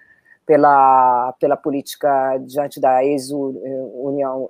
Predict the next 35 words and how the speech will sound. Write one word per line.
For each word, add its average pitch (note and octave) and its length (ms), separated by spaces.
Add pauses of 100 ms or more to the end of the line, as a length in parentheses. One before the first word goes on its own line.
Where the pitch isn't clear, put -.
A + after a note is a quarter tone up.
ex-Iugoslávia, C#3+ 1600
né? D#3+ 160 (640)
E, C3 720
e - 20
não G3 160
só, G3+ 300
né, D#3+ 160
questão D#3+ 380
da D#3+ 100
Grécia G#3 500
também, F3 380
a D#3+ 40
Alemanha D3 360
foi D3+ 160
criticada E3 640
por - 140
causa C3 240
da C3+ 100
dívida C3 400
grega, E3 480
que C#3+ 140
os, - 320 (540)
que E3 120
os D3+ 300
alemães D3+ 540
ali, D3 260
eles D3 160
acusavam, D3 580
os C#3 160
gregos D3 360
acusam C#3+ 340
os B2+ 80
alemães D3 460
de C3+ 280
a-, D3+ 160